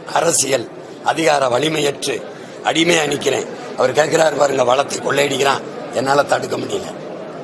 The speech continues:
எழுநூத்தி தொண்ணூறு கோடிக்கு ஒரு நாள்ல குடிக்கிறான், என்னால தடுக்க முடியல.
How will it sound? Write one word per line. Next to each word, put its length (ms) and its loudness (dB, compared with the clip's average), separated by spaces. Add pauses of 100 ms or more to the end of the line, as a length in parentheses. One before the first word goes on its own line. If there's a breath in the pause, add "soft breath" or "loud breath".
(920)
எழுநூத்தி 480 2
தொண்ணூறு 400 -2
கோடிக்கு 360 0
ஒரு 180 0
நாள்ல 300 -2
குடிக்கிறான், 500 0 (340)
என்னால 300 0
தடுக்க 300 0
முடியல. 300 -6